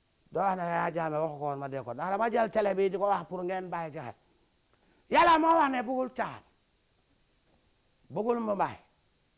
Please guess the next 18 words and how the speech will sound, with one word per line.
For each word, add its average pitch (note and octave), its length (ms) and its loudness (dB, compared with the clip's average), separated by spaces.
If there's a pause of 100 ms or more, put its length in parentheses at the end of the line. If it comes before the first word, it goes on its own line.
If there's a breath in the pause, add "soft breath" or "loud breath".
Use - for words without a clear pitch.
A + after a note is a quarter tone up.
(600)
Ndax G3+ 220 0
mbumbaay C4+ 420 2 (600)
mooy A#3 300 -2
indi G#3 180 -4
tase. B2+ 260 -6 (1000)
Tase D4+ 280 8 (580)
mooy G#3+ 220 0
indi A3 120 0
xamante. F#3+ 440 -4 (640)
Xamante E4 460 4 (1000)
mooy A#3 260 -2
indi G#3+ 160 -4
borosante. E3+ 520 -6 (1300)
Borosante D4 560 2
am C4 200 0
na D#4+ 120 2
fecco C#4+ 220 -2
yoo C4+ 140 0